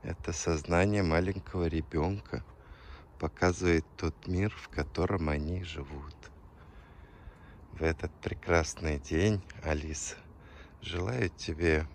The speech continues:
много-много красивых подарков, чтоб главный подарок радовал тебя, чтоб ты на нем искусно каталась, чтобы эта жизнь была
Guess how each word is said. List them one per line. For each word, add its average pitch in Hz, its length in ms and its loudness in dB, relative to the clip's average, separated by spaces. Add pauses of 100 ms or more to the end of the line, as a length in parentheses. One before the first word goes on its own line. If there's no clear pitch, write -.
(100)
много-много 90 1120 0
красивых 73 640 -6 (160)
подарков, 73 760 -2 (1000)
чтоб - 280 -6 (120)
главный 85 720 2
подарок 76 640 6
радовал 80 720 2
тебя, 80 420 -10 (840)
чтоб - 240 -2 (120)
ты 82 160 4
на 80 180 6
нем 80 380 2 (360)
искусно - 680 -6
каталась, 85 880 0 (920)
чтобы 80 640 0
эта 80 320 -4
жизнь 80 420 -4
была 80 280 -2